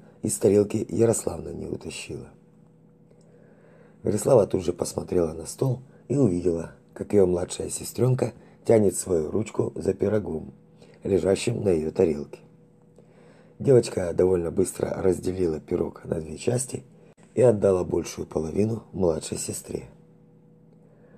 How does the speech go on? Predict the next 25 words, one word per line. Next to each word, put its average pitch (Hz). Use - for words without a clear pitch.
"Мамочка 113
говорит, 113
что -
Яре 117
всегда 101
кушать -
хочется, -
потому 113
что -
она 107
быстро 104
растёт", -
пояснила 90
свои 80
действия 95
Вереслава. 90
"Я 135
всегда 131
с -
ней 82
всем 80
делюсь". 82
"Мир 127
дому 123
сему! 90